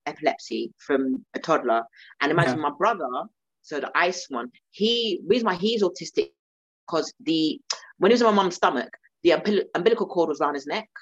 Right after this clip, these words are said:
Speaker 2: Ooh.
Speaker 1: And
Speaker 2: Yeah.
Speaker 1: they saw an ultrasound scan that he couldn't, he was not breathing as well.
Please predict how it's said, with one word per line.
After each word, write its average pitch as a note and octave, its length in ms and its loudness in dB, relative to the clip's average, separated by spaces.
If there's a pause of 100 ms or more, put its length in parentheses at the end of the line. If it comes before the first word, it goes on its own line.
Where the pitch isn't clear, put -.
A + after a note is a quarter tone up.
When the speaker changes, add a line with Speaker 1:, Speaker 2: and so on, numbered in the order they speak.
(1040)
Speaker 2:
Ooh. G#3 180 2 (680)
Speaker 1:
And D#3 240 2
Speaker 2:
Yeah. - 140 6
Speaker 1:
they - 60 8
saw F#3 200 4
an E3+ 80 4
ultrasound D#3+ 500 0
scan C#3 220 0
that C#3+ 160 0
he D3 60 -10
couldn't, D3 340 -8 (720)
he E3+ 80 -4
was D#3 140 -2
not E3 180 0
breathing D#3 480 2
as C3 100 -4
well. D#3+ 320 2